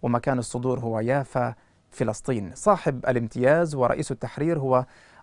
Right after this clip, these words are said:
عبد الله القلقيلي، كما نشاهد هنا. هذا ما احتوته الجهة اليمنى من الصحيفة. أما إلى الجهة اليسرى التي تضمنت التاريخ، وهو باللغة الإنجليزية، وسعر الجريدة،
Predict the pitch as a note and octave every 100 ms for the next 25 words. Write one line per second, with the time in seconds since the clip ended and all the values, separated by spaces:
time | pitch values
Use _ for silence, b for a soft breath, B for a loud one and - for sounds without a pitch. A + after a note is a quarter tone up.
0 | - A#2+ B2+ C#3 A#2+ G#2+ G#2+ - C#3 E3+
1 | G3+ - B2+ A2+ G2 - A#2 - C#3 A#2+
2 | A2 F#2 - - - E3 B2+ G#2+ b b
3 | b - B3 A3+ F3 - C3 C#3+ - C#3
4 | A#2 D3 C3 A#2+ C3 D#3 C#3 B2 A#2 -
5 | A2 D#3 A#2+ G#2 B B B G#3+ G#3+ F3+
6 | E3 D3 B2 D#3+ B2+ - B2+ A#2 D3 E3+
7 | G3 G3+ - C3+ - C3 B2 D#3+ F#3+ F3
8 | E3 E3 - B B B B B C#3+ C3
9 | B2+ A2+ B2 A#2 C#3 G3+ G#3 D3+ - _
10 | - A#2+ A2+ A2 F#2+ F2+ A#2 C#3+ C3 B2+
11 | C#3 A#2+ A#2+ A2+ A#2 E3 F3+ D#3+ D3 -
12 | G3 D#3 C#3 B2 A#2 A2+ F3 E3+